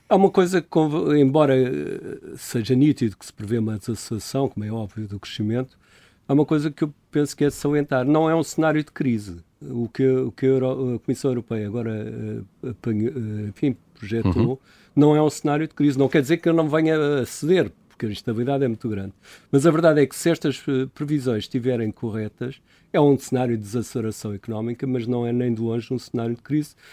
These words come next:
Speaker 1: e não só por causa do crescimento ainda ser positivo para zero vírgula três por cento para a zona euro. É porque a inflação prevista é de seis por cento. Ora, seis por cento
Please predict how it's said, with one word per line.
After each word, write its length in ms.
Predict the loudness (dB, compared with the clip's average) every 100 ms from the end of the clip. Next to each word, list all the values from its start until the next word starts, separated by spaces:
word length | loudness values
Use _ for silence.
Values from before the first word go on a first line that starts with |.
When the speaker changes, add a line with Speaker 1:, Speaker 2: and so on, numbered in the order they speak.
| -20 _ 4
Speaker 1:
e 60 |
não 160 | 4 4
só 180 | 2 -2
por 80 |
causa 300 | 2 0 2
do 100 | -4
crescimento 560 | -8 -4 0 2 2 4
ainda 240 | 4 4
ser 200 | 2 2
positivo 580 | -2 0 -2 2 2 2 _
para 220 | -2 0 -4
zero 260 | -2 0 2
vírgula 240 | 0 -2
três 240 | -2 -6 -6
por 100 | -8
cento 280 | -6 -6
para 100 | -6
a 60 | -8
zona 280 | -4 -2 0
euro. 280 | 0 -4 -10 _ -20 _ _
É 80 | -4
porque 220 | -2 2
a 60 | 2
inflação 760 | 2 -2 -2 -2 -2 -2 -4 -6
prevista 460 | -6 -2 -4 -2
é 40 | -4
de 80 | -4
seis 280 | -4 -4
por 160 | -4 -16
cento. 440 | -6 -4 -4 -8 _ _
Ora, 220 | -2 -2 -8
seis 300 | -18 -6 -6
por 100 | -8
cento 280 | -6 -4 -4